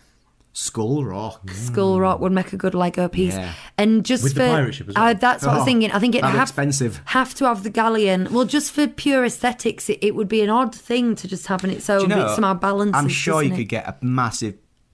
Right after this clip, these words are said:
Speaker 1: pile of grey Lego and figure it out.
Speaker 2: Yeah, particularly if you knew AutoCAD or something. You can, like, model it, can't you, and then work it out from there,
Speaker 1: Mm.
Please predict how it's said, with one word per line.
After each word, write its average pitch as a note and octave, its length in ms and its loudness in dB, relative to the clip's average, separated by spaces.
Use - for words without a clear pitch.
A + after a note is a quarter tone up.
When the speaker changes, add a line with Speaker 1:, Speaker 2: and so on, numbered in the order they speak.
Speaker 1:
pile G#2 500 -4
of F#2 380 -12
grey G#2+ 380 -4
Lego F#2+ 400 -6
and F2+ 220 -10
figure F#2+ 300 -8
it F2 80 -8
out. F2 280 -10
Speaker 2:
Yeah, F#3+ 380 0
particularly D4 420 0
if C#4 80 -2
you A#3+ 300 0
knew A#3+ 260 4
AutoCAD F3+ 800 -2
or F3 80 0
something. F3 580 -6
You G3 100 -6
can, F#3+ 180 -4
like, F3+ 460 -2
model F#3+ 360 0
it, F3 120 -6
can't F#3 300 -4
you, E3+ 140 -2
and F3 100 -2
then F3 140 -2
work F3 260 -2
it - 60 -6
out - 180 -4
from F#3 160 -10
there, F3 220 -4
Speaker 1:
Mm. F#2+ 160 -10